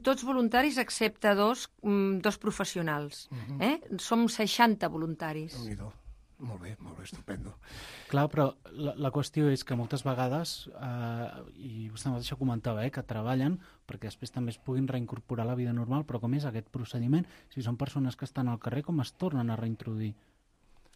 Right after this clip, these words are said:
Speaker 3: en el cercle de vida, no?
Speaker 1: La persona
Speaker 3: Habitual?
Speaker 1: Sí, bueno, estar al carrer, un segon pas és buscar-los un centre per dormir,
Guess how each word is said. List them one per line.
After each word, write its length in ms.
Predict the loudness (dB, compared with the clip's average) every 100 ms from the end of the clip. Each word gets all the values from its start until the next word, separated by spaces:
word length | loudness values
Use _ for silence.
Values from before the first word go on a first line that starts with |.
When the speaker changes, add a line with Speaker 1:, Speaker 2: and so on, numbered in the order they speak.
| -6
Speaker 3:
en 100 | -2
el 100 | -2
cercle 420 | -2 -4 -2 -2 0
de 120 | 0
vida, 260 | -2 -2
no? 160 | -2 -4 -6 -2
Speaker 1:
La 240 | 2 2
persona 340 | 4 4 4 2
Speaker 3:
Habitual? 380 | 4 2 -2 -4 -12
Speaker 1:
Sí, 260 | -6 -2 0
bueno, 300 | 0 -2 -8 -18 _
estar 300 | -4 0 2
al 100 | 2
carrer, 340 | 2 2 2 0
un 100 | -2
segon 320 | 2 0 4
pas 180 | 4 4
és 100 | 0
buscar-los 460 | -6 -4 -2 -2 -2 -4 _ -4
un 180 | -2 -2
centre 500 | -4 -4 -4 -6 -8 _ _ _ _ _ _ _ _ _ -20 -6
per 200 | -4 -2
dormir, 560 | -2 2 6 6 6